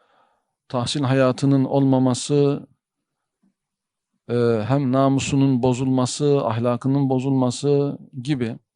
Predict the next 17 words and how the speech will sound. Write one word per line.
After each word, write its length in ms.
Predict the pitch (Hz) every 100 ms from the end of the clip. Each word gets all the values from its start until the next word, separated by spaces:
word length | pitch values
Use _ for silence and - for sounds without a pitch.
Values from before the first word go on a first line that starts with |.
| _ _ _ _ _ _ _ _ _ _ - - _ 107
e, 220 | 123 123
başka 360 | 139 - 190
bir 60 | 170
takım 480 | 165 143 185 196 -
sonuçlar 680 | - 143 139 - 143 113 120
doğurabilir. 760 | 127 120 113 113 147 147 - _ _ - 110
Eğer 520 | 135 156 196 190 - 139
başka 520 | 147 - 190 180 151
bir 60 |
yere 400 | 160 160 165 170 160
taşınamıyorsa, 1080 | - 143 165 175 165 147 165 131 120 85 - _ _ _
başka 360 | 123 123 - 151
bir 60 | 143
yer 160 | 151
kiralayamıyorsa 1160 | 131 139 143 139 143 160 135 110 101 - 143 170 147 _
oturur 680 | - 175 208 190 202 - - - - _ _
ama 420 | 170 180 175 190